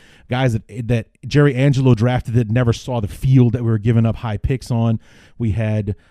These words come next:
uh, f-, you know, abominations like Chris Conte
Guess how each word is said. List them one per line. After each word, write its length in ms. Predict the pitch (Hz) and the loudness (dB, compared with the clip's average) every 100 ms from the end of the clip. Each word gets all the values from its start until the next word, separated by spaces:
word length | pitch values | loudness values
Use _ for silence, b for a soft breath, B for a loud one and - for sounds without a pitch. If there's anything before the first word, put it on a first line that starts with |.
| b | b
uh, 340 | 113 107 104 98 | -2 0 0 -2
f-, 200 | 95 - | -6 -4
you 100 | 110 | -2
know, 320 | 98 98 95 b b b b b | 0 0 -4 b b b b b
abominations 920 | 120 95 120 120 117 120 - 123 104 | -10 -4 -2 0 2 0 0 -2 -2
like 180 | 113 101 | -2 -6
Chris 220 | - 123 | -6 -8
Conte 460 | - 160 160 151 139 | -4 -4 -2 -4 -8